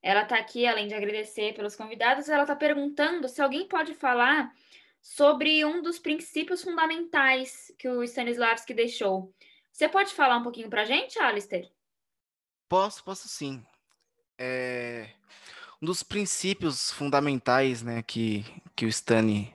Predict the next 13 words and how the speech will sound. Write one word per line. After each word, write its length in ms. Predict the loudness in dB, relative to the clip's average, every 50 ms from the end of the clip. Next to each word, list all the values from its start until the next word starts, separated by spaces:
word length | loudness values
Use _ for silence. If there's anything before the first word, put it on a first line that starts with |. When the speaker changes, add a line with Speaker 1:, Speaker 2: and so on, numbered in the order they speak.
| _ _ _ _ -2
Speaker 2:
deixou 380 | 0 2 4 4 6 8 8
aqui 180 | 6 6 4 -2
pro, 300 | 0 4 4 4 4 4
pro, 400 | 2 2 4 6 6 6 4 2 0 -2
pro 140 | 2 2 4
teatro, 640 | 6 8 8 10 10 10 10 8 6 4 -2 -2 -2 _ -14 -20 -20 -20 -12 -12 -10 -10 -10 -14 -10 0
é, 300 | 4 6 8 10 8 8
foi 160 | 8 8 8
a 40 | 8
questão 280 | 8 8 8 10 10 10
da 100 | 12 12
ética, 500 | 12 12 10 10 8 4 0 0 0 0
né? 200 | 0 0 -4 -6